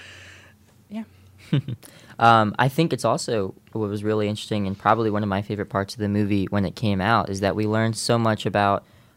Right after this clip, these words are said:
Speaker 2: um, the behind the masks of these stormtroopers.
Speaker 1: Oh, yeah.
Speaker 2: You know, and John Boyega obviously is, as Finn, is kind of the face of that, and,
Speaker 1: Mm-hmm.
Speaker 2: like,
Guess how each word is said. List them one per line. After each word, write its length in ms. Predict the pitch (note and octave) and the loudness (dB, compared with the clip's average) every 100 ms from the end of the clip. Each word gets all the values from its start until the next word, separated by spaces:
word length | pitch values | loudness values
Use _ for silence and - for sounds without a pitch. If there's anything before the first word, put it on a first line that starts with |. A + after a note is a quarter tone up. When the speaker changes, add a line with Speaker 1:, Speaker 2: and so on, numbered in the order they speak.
| _ | _
Speaker 2:
um, 340 | G#2+ G#2 G2 F#2 - | 0 2 0 -4 -10
the 120 | A2 G#2+ | -6 -2
behind 360 | A2+ A#2 A2 | 2 4 4
the 60 | A2 | 4
masks 400 | G2+ G2+ A2 - | 2 2 0 -2
of 80 | G#2 | -2
these 220 | G2+ - | -2 0
stormtroopers. 840 | G#2+ B2+ C#3 F2+ - E2 - - - | 2 2 0 -4 -2 -4 -6 -8 -8
Speaker 1:
Oh, 200 | F3+ F#3 | -4 -4
yeah. 180 | D#3+ D#3+ | 0 2
Speaker 2:
You 40 | D3+ F2+ G2 | 4 2 0
know, 60 | - | 0
and 240 | G2 G2 | -2 2
John 260 | A2 G#2+ G#2+ | 6 6 6
Boyega 480 | G2+ G2 G#2 G#2 F#2 | 6 6 4 4 4
obviously 580 | G2 G2 G2 - G2 | 4 2 0 0 0
is, 280 | F#2+ F#2 - - _ | 0 0 -6 -10 _
as 220 | G2+ F#2+ | -2 0
Finn, 500 | - C3 C3 G2 F#2 - - - | 2 4 6 4 2 -4 -12 -10
is 100 | - | -2
kind 180 | G#2 G2 | 2 2
of 60 | |
the 80 | F#2 | 0
face 340 | - A2+ B2 | 2 2 4
of 80 | G2+ | 2
that, 300 | F2+ E2+ E2 | 2 0 -2
and, 80 | - | -6
Speaker 1:
Mm-hmm. 160 | G2+ F#2 | -4 -2
Speaker 2:
like, 300 | F2 - | -2 -6